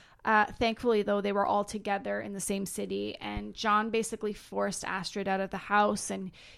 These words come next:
he told her, you know, "You have to keep on living," and they, they really supported each other through this, uh, like, unbelievable loss. Um,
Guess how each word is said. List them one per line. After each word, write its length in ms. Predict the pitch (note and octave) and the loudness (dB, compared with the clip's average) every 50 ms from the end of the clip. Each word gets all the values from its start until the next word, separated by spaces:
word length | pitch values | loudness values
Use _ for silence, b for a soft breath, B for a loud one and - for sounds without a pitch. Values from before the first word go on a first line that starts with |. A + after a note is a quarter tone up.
| B | B
he 140 | B A3+ G#3+ | B -6 -6
told 280 | G#3+ - A3 A3 G#3+ G3+ | -4 -2 0 2 2 2
her, 80 | G#3 | 0
you 140 | G3+ G3+ G3+ | -2 -2 -4
know, 80 | G3+ G3 | -4 -4
"You 160 | G#3 G#3 G#3 | -2 -2 -2
have 240 | F3 - G3+ G3+ - | 0 2 0 0 0
to 80 | - G#3+ | -2 -2
keep 220 | - A3 G#3+ - | 0 0 4 6
on 220 | G#3 G3+ F#3+ F#3+ G3 | 6 6 6 4 6
living," 460 | G#3+ A3 A3 G#3 A3 G#3+ G#3+ G#3+ G#3 | 6 6 6 6 4 2 2 0 -2
and 140 | G3+ G#3 G#3 | -4 -6 -6
they, 140 | G#3 G3+ - B B B B B | -6 -8 -10 B B B B B
they 140 | - G#3+ A3 | -2 0 0
really 680 | G#3 G3+ G#3+ G#3+ G#3+ G#3 G#3 G#3 G3+ G3+ G3+ G3+ G3 F#3+ b b b b b b b - - - _ _ _ | 0 2 2 2 2 2 0 0 -2 -2 -4 -6 -8 -10 b b b b b b b -20 -20 -20 _ _ _
supported 640 | - - - A#3 G3+ - - G#3 G3+ F#3+ G3 F#3+ G3+ | -8 -6 -4 -2 0 0 2 2 2 2 0 -2 -2
each 200 | G3 - - G3 | -4 -2 0 0
other 320 | F#3+ F3+ G3 G3 F#3+ - - | 0 2 0 -2 -2 -4 -8
through 580 | - - - - G3 F#3+ F#3 F#3 F#3 F#3 F#3+ - - | -12 -10 -4 -2 0 0 0 0 -2 -4 -6 -8 -6
this, 260 | G3 G3 F3 - - - - | -6 -6 -4 -6 -8 -10 -12
uh, 60 | - - | -12 -10
like, 180 | - G3 - - _ - | -10 -10 -10 -10 _ -6
unbelievable 1040 | G#3 G3+ G3 G3 F#3+ G3+ G3 G3 G3 F#3+ F#3 F#3+ F3 F#3+ F#3+ G3 - - - - - - - _ - - | -4 -4 -4 -2 -2 0 0 0 -2 -2 -4 -6 -6 -4 -4 -4 -4 -4 -6 -10 -14 -20 -20 _ -20 -14
loss. 680 | F3+ F#3 F#3+ G#3 G#3+ - - G3 - - - - - - - b b b b b b b b b b b b b | -8 -6 -4 -4 -4 -4 -6 -12 -14 -14 -16 -16 -16 -18 -20 b b b b b b b b b b b b b
Um, 540 | - G#3 G3+ F#3+ F#3+ F#3+ F#3+ F#3+ G3+ G3+ - | 0 2 4 6 6 4 4 2 -2 -6 -10